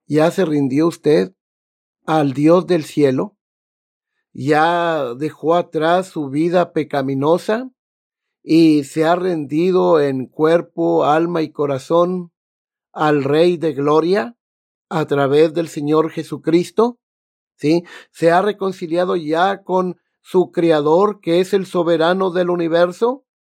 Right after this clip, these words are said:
Cristo dijo, "Yo soy el camino, la verdad y la vida. Nadie viene al Padre sino por mí".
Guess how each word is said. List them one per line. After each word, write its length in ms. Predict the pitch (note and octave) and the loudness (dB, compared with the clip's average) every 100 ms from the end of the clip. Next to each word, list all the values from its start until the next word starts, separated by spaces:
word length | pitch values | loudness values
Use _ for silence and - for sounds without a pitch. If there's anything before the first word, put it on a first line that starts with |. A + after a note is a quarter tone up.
| _ _ - | _ _ -6
Cristo 380 | D3+ F3+ F#3 F3 | 0 0 2 0
dijo, 480 | F3+ F#3 F#3+ F#3 _ _ | 0 2 0 0 _ _
"Yo 220 | - D#3+ D#3+ | -2 0 2
soy 240 | F3 E3+ | 4 4
el 160 | D#3+ - | 2 0
camino, 440 | D3 D3 F3+ F#3 | 0 2 4 4
la 140 | D#3+ | 2
verdad 320 | C#3+ C3+ C#3 E3 | 0 0 0 2
y 100 | D#3+ | 2
la 140 | C#3+ | 0
vida. 320 | C3+ F#3 F3+ | 0 0 0
Nadie 460 | C#3+ D#3 A#3 A#3 F#3+ | 0 -2 -2 -2 -4
viene 240 | D#3+ D#3+ | -2 -2
al 120 | D3+ | -4
Padre 360 | C3+ C#3+ C#3+ E3+ | -2 0 0 -2
sino 320 | F3 C#3+ C3 | -4 -4 -4
por 200 | E3+ F3+ | -2 -2
mí". 320 | F#3 C4+ G3 | 0 0 -2